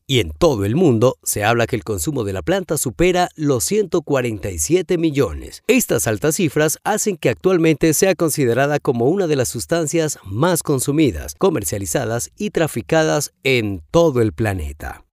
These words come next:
Para nadie es un secreto que el cannabis medicinal y sus componentes acumulan cada vez más ventajas para tratar diferentes tipos de enfermedades, pero pese a ello,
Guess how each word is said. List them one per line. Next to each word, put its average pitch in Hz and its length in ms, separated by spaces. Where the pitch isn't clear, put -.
Para 208 200
nadie 226 240
es 156 100
un 180 80
secreto 147 460
que 123 80
el 110 80
cannabis 123 360
medicinal 110 640
y 76 120
sus 151 260
componentes 151 720
acumulan 208 500
cada 170 260
vez 165 220
más 143 240
ventajas 117 600
para 127 220
tratar 156 340
diferentes 139 500
tipos 160 320
de 147 80
enfermedades, 135 800
pero 120 240
pese 104 320
a 131 80
ello, 120 360